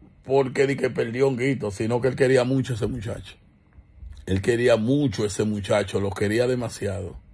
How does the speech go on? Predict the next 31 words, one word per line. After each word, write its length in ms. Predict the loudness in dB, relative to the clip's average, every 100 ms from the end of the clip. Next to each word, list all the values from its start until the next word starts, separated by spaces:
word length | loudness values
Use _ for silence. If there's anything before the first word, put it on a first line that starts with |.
| _ _ _ _ _ _ _ -4
¿Mm? 240 | 2 2 0 -8 -20 _ _ _ _ _ _ _ -20 -20 _ -20 -20 -12
Y 120 | -2
es 80 | 0
normal, 460 | 0 0 0 0 -6 -14 _ _
cuando 320 | -4 -2 -2
tú 40 | -2
tienes 240 | -2 0
un 120 | 0
ejemplo, 340 | 0 0 0 -2
una 140 | -2
mujer, 520 | -2 0 2 2 0 -12 _ _ _ _ -18 -16 -16 -20 -20 _ _ _ _ -10
que 140 | -6
tú 160 | -2 0
la 140 | 0
quieres 460 | 0 2 2 2 -4 -8
y, 120 | -8
y 60 | -6
se 220 | -4 -2
va, 280 | 0 0 0
hay 140 | -2
problema, 720 | -2 -2 0 0 -2 -6 -12 -20 -20 -4
y 100 | 0
después 320 | 0 0 0
se 140 | 2 4
mete 280 | 4 4
el 80 | 2
otro 240 | 4 4 6
día 180 | 6
con 200 | 4 2
un 60 | 2
hombre, 420 | 2 0 -2 -6